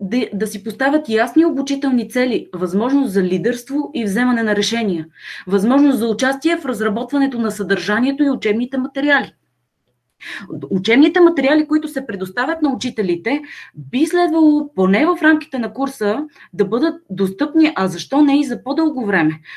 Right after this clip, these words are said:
Защото учители са работещи, те са заети и до-, а, достъпността на материалите от, а, обучителните курсове за по-дълъг период от време, а, би било улесняващо за тях.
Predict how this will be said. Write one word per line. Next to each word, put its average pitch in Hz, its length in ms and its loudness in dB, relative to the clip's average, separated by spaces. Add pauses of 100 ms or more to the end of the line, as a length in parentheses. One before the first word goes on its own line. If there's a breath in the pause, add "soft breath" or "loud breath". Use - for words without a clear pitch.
(120 loud breath)
Защото 277 340 -6
учители 277 300 -4
са 262 200 -4
работещи, 220 680 -4
те 240 120 -4
са 226 120 -12
заети 196 600 0
и 214 340 -4
до-, 190 300 0
а, 185 140 -2
достъпността 185 580 -4
на 311 80 8
материалите 247 580 2
от, 202 240 0
а, 190 100 4
обучителните 196 760 2
курсове 240 440 -6 (240 loud breath)
за 240 260 -8
по-дълъг 320 400 2
период 226 260 0
от 196 100 -4
време, 196 440 0 (400 loud breath)
а, 180 220 -4
би 185 200 -2
било 233 400 0 (800)
улесняващо 190 600 2
за 147 140 -14
тях. 165 320 -8